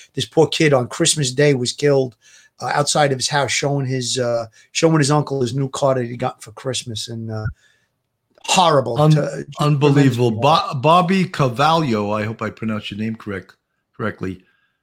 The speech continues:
Speaker 2: He wrote he broke every rule in the F B I in order to stay undercover. He had to. Well, Bobby Cavallo, the rules weren't written because no one had ever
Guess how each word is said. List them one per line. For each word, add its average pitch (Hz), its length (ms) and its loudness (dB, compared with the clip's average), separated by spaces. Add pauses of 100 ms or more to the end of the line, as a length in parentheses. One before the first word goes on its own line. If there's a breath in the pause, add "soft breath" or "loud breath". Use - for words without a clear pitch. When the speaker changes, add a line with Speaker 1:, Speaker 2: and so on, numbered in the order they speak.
(160)
Speaker 2:
He 127 100 -4
wrote 151 240 4
he 151 100 4
broke 143 280 0
every 147 220 2
rule 143 300 -2
in 127 80 -2
the 127 100 -2
F 120 160 -6
B 123 160 -4
I 123 120 0
in 117 140 -2
order 107 220 -4
to - 140 -16
stay 113 260 -6
undercover. 104 640 -6
He 101 160 -4
had 104 280 -6
to. 110 120 -4
Well, 107 420 -2
Bobby 127 320 -2
Cavallo, 117 680 -2 (460)
the 131 100 -2
rules 147 420 4
weren't 139 300 4
written 151 340 -2
because 113 500 -4
no 160 200 0
one 151 260 -2
had 120 180 -4
ever 135 460 -4